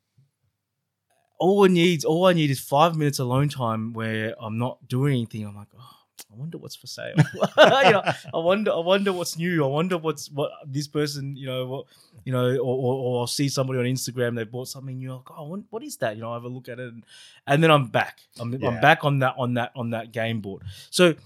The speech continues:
Speaker 1: you know, you can jump in and out. I mean, s-, yeah, that happens in all, a lot of, like, gaming. I mean, I'm a big gamer. I'm not WoW, but I'm, I'm a big gamer. But there'll be weeks, months where I don't even, I don't play a single game.
Speaker 2: Yeah.
Speaker 1: And then I'll get a game,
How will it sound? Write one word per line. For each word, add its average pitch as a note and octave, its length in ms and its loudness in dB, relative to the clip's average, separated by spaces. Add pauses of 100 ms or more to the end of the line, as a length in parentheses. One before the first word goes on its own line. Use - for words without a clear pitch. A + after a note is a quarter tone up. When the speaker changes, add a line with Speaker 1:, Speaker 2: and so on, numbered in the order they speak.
(120)
Speaker 1:
you G#3+ 60 -2
know, A#2+ 200 6
you G#3+ 120 -2
can B3+ 140 4
jump A#3 260 6
in F#3 80 4
and D3 100 8
out. A3+ 200 6
I F4 100 -4
mean, D#3+ 180 -6
s-, - 260 -10
yeah, A#2 320 -6
that B2 160 2
happens A2 260 -8
in A2 80 -10
all, A2+ 300 -6
a B2+ 60 -10
lot A2 160 -8
of, G#2 140 -8
like, C3 220 -2
gaming. D3 340 4
I A2+ 40 -8
mean, A#2 100 -4
I'm B2 140 4
a A#2 60 0
big F#2+ 300 -10
gamer. G2 320 -4
I'm G#2 160 -8
not G2+ 160 -10
WoW, F#2+ 220 -6
but G2 160 -10
I'm, G2+ 200 -14
I'm A#2+ 140 -12
a G2+ 40 -12
big G2 160 -14
gamer. F#2+ 340 -8 (680)
But D#3 120 -2
there'll G#3+ 160 8
be E3 320 0 (640)
weeks, C3+ 440 0
months D3 360 6
where B2 120 2
I B2 60 4
don't C3+ 240 4
even, A#2+ 340 -2
I B2+ 60 -4
don't B2+ 140 2
play C3 180 -2
a A#2+ 40 -4
single C3+ 260 -4
game. D#3 180 -2 (200)
Speaker 2:
Yeah. A2+ 140 -4 (400)
Speaker 1:
And D3 140 6
then D#3+ 80 8
I'll D3 100 8
get D3 160 6
a G#3 80 6
game, C#3 520 2